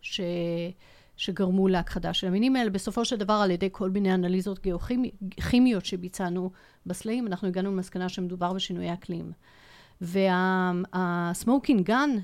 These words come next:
ש-, שגרטה הצביע עליו כמה שנים לאחר מכן, היה, אה,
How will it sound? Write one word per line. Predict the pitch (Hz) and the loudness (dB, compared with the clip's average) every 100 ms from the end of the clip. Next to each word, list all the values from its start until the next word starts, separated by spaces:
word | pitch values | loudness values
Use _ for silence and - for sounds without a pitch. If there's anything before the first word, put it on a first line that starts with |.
| - | -6
ש-, | - - 190 185 185 202 190 | -4 -2 0 0 -2 -4 -6
שגרטה | - 190 180 170 202 190 196 | -4 -4 -4 -2 -4 -2 -4
הצביע | 170 180 226 | -4 -2 0
עליו | 220 185 175 180 - - - - - | 2 2 0 -8 -16 -8 -6 -4 0
כמה | 208 208 | 0 2
שנים | 208 196 208 | 2 2 2
לאחר | 170 - 269 | 0 0 0
מכן, | 302 226 - 196 202 202 | 0 -2 -2 -2 -2 -2
היה, | 185 190 190 190 190 185 185 | -2 0 2 2 2 0 -2
אה, | 185 180 175 175 175 | -4 -2 -2 -4 -6